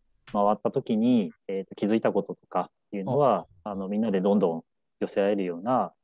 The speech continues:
Speaker 1: そういう空気感にはあるのかなと思いますね。
Speaker 2: なるほど。例えばそのナレッジを、えっと、貯めておくようなシステムだとか、そういう、まあ、掲示板的なものとかもあったりとかはするんですか？
Speaker 1: えっと、実はその、ナレッジの共有のとこはちょっと弱いところでし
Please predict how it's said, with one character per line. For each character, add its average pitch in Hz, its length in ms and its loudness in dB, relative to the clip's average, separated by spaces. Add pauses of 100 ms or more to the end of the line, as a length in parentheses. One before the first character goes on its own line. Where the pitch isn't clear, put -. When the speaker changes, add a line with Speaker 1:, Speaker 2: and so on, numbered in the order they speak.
Speaker 1:
そ 131 80 0
う - 20 2
い 135 40 4
う - 20 -2
空 139 160 -4
気 - 80 -20
感 127 160 0
に 92 100 -4
は 78 160 -8
あ 92 80 0
る 82 80 -4
の 80 80 -14
か - 140 -10
な 95 120 -4
と - 120 -12
思 82 160 -14
い - 20 -14
ま - 20 -14
す - 20 -10
ね。 117 200 -12
Speaker 2:
な 110 140 -4
る - 60 -14 (280)
ほ 196 100 -16
ど。 214 80 -8
例 214 40 -4
え - 20 -4
ば 214 80 -2
そ 220 140 -8
の 214 60 -4
ナ 170 120 -2
レ 170 80 -2
ッ 165 120 -8
ジ 180 180 -4
を、 175 400 -6
え 131 100 -6
っ 117 60 -6
と、 117 680 -8
貯 - 120 -10
め 143 120 -4
て 143 140 -6
お 139 140 -2
く 139 100 -8
よ 139 200 -4
う - 20 -4
な 98 400 -6 (320)
シ - 160 -8
ス 135 80 -12
テ 123 100 -6
ム 107 100 -10
だ 107 120 -8
と 90 120 -14
か、 85 340 -10 (380)
そ - 140 -8
う - 40 -8
い 101 180 -8
う、 104 40 -8
ま 101 200 -6
あ、 87 60 -12
掲 113 200 -6
示 107 80 -8
板 104 280 -8
的 113 200 -12
な 104 80 -8
も 104 120 -10
の 139 100 -6
と 151 80 -10
か 175 100 -6
も 220 140 -2
あ 160 40 -4
っ 139 60 -12
た 131 80 -8
り 104 60 -8
と 104 100 -12
か - 80 -14
は 85 80 -12
す - 100 -16
る 95 120 -14
ん - 20 -14
で 82 80 -18
す - 80 -20
か？ - 100 -20 (760)
Speaker 1:
え 98 140 2
っ 92 40 -4 (100)
と、 87 60 -12
実 95 220 -2
は 95 80 2
そ - 120 -8
の、 85 220 -10 (680)
ナ 196 120 0
レ 117 80 4
ッ 107 100 -2
ジ - 140 -12
の 117 120 -6
共 113 200 2
有 113 100 6
の 113 100 2
と 107 120 -4
こ 101 80 0
は 95 60 0
ち - 60 -4
ょ - 40 -2
っ - 20 -12
と - 80 -4
弱 98 180 4
い 90 60 0
と - 100 -20
こ - 120 -12
ろ - 20 -10
で 82 60 -14
し - 120 -20